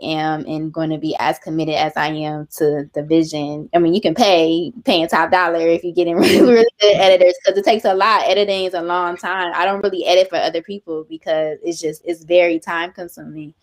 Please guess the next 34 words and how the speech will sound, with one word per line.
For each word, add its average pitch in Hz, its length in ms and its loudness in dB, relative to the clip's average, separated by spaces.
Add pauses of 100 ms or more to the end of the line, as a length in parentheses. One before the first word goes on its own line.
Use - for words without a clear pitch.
(540)
But, 180 480 2
um, 170 520 0 (460)
I 202 80 2
don't 226 160 2
think 226 220 -4
editors 202 360 4
get 190 160 2
enough 175 200 -2
credit 247 540 2 (360)
because 190 300 -2
I 180 120 2
think 190 260 -8
that's 185 280 2
where 196 100 2
the 175 160 -2
real, 180 600 2
the, 175 200 -10
the 175 100 -4
filmmaking, 175 680 -8
I 185 80 0
mean, 208 160 0
they 202 100 6
all 196 540 4
work 175 220 0
together, 170 440 0
but 156 420 -8 (180)
the - 200 -6
editing 190 520 0
and 156 260 -6 (440)
how 190 300 0
they 165 560 0 (880)
see 226 560 -2
the 180 160 2
story 160 1000 0